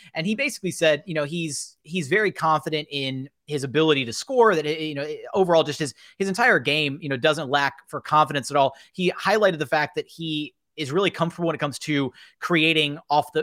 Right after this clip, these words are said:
like, with bounce passes, and name, name dropped K J Martin as somebody that when they're, you know, running the pick and roll together,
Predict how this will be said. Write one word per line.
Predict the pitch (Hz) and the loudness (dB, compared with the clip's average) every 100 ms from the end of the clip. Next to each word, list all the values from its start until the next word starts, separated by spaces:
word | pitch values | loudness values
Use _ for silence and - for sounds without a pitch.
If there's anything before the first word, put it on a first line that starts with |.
| 151 | -2
like, | 139 - | -4 -2
with | 127 - | -6 -2
bounce | 139 190 | -2 -2
passes, | - 185 185 208 196 | -4 -2 -2 -4 -6
and | 147 143 165 170 185 | -8 -10 -10 -14 -6
name, | 143 165 170 | -2 0 -2
name | 135 165 185 | -2 0 2
dropped | 160 147 - | 2 0 -2
K | 165 | -2
J | 147 131 | 0 0
Martin | 139 143 135 | 2 0 -4
as | - | -4
somebody | 151 139 | 0 2
that | 127 123 | 0 -2
when | 139 | -2
they're, | 143 147 143 - - _ | 2 2 0 -6 -20 _
you | 147 | -2
know, | 139 | 2
running | 147 165 | 2 0
the | 147 | -2
pick | 165 | -2
and | 151 | -2
roll | 147 151 | 0 2
together, | 147 143 139 139 | 2 0 2 0